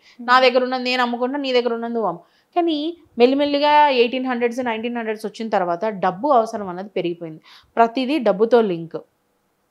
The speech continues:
Speaker 2: ఓకే, so ఇట్లాంటి టైంలో ఏమైపోయింది? నేను డబ్బు సంపాదించకపోతే నేను యూజ్‌లెస్.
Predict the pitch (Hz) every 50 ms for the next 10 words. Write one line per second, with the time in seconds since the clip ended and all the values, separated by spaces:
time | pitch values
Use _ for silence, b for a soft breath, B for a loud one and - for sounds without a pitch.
0 | _ - 220 247 - 440 339 B B B B B - - - 277 311 311 - 403
1 | 403 403 392 359 - 294 269 277 277 277 269 262 254 247 240 240 233 226 214 214
2 | - 202 190 185 185 180 175 175 175 175 180 _ _ _ _ _ _ - 208 254
3 | 294 349 403 427 403 294 285 254 226 302 285 302 269 233 - 226 208 196 196 190
4 | - 190 - _ 196 185 185 294 370 403 359 277 214 190 180 175 175 180 196 196
5 | 175 175 165 160